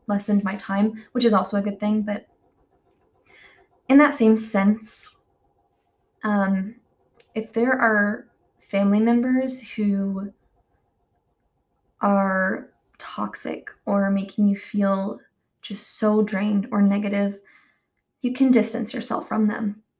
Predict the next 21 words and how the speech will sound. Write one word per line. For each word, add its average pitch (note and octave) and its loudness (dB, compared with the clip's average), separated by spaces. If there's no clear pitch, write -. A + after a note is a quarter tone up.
And G#3 0
I G#3+ -2
don't A#3 0
think A3 -2
there's A3+ -2
anything G#3 -2
wrong A3+ -2
for - -14
that. - -10
Um, G3+ 2
like, A3 -2
a A#3+ 6
more A#3 6
easier A3+ 2
route B3+ 4
would G#3+ -2
be, G#3 2
I G3 -6
think, G#3+ -2
just, - -10
like, G3+ -4